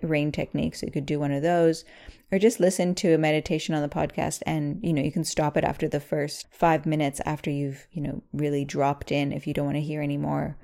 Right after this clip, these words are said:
outside instructions. And so once you kinda dropped into the body, a bit softer, a bit more connected to yourself and present, then we start with the letter R. So R is recognize. And this is where we,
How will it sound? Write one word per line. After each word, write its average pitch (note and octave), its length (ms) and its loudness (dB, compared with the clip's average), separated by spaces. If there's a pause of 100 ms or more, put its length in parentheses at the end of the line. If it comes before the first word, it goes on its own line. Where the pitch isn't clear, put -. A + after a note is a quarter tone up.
(220)
outside D#3+ 400 -2
instructions. D#3 920 -4 (460)
And F#3 200 2
so A#3 80 2
once B3+ 200 2
you E4 60 0
kinda A3 240 4
dropped F3 400 -2
into F3 320 2
the D#3+ 100 -2
body, D#3 600 0
a - 20 -4
bit F3+ 220 0
softer, D#3 600 -4
a D3+ 40 -2
bit - 180 -4
more D3+ 240 0
connected D#3+ 920 -2
to - 120 -4
yourself F3+ 1000 -2 (920)
and E3 220 -2
present, D#3+ 560 -2 (380)
then E3 200 2
we D#3+ 140 0
start D#3+ 400 -2
with E3 180 -2
the E3 100 -2
letter D#3 460 -4
R. E3+ 540 -2
So F#3+ 240 4
R F#3+ 440 6
is E3+ 300 2
recognize. D#3+ 920 0 (420)
And F#3+ 300 6
this F#3+ 260 4
is F#3+ 220 4
where F3 200 4
we, D#3+ 200 0